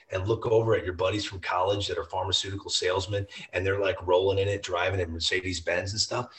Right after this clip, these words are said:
Whoa, whoa, whoa, whoa, whoa. That, they end up being jealous of you in the long run. They end up being jealous of people that wake up every day with their tail wagging to go to work. So stay on this path. You guys are talented dudes. You love this business.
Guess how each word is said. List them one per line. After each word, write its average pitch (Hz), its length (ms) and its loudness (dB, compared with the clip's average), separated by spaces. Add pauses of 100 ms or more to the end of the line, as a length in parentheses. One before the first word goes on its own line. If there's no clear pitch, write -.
(260)
Whoa, 160 120 8
whoa, 160 100 10
whoa, 156 180 6
whoa, 151 80 4
whoa. 139 200 8
That, 110 160 2 (640)
they 156 300 8
end 196 220 8
up - 200 10
being 160 320 0
jealous - 520 6
of - 200 -8
you 78 140 -4
in 76 60 -6
the 71 80 -4
long 69 340 -4
run. 67 100 -14 (540)
They 139 160 6
end 180 240 8
up - 180 8
being 156 260 2
jealous 139 420 8
of 104 120 -4
people 101 360 -4 (180)
that 101 140 2
wake 113 220 2
up 113 120 -2
every 110 320 2
day 110 200 4
with 104 180 2
their 90 120 -2
tail 95 340 0
wagging 78 380 2
to 76 80 -6
go 73 160 0
to 73 80 -2
work. - 320 -6 (340)
So 107 320 0 (160)
stay - 420 8
on 165 200 12
this 165 160 6
path. - 520 0
You 107 100 -6
guys 120 240 8
are 95 80 -2
talented 120 580 0
dudes. 143 460 2 (200)
You 104 120 0
love 98 300 6
this 127 160 4
business. 123 560 2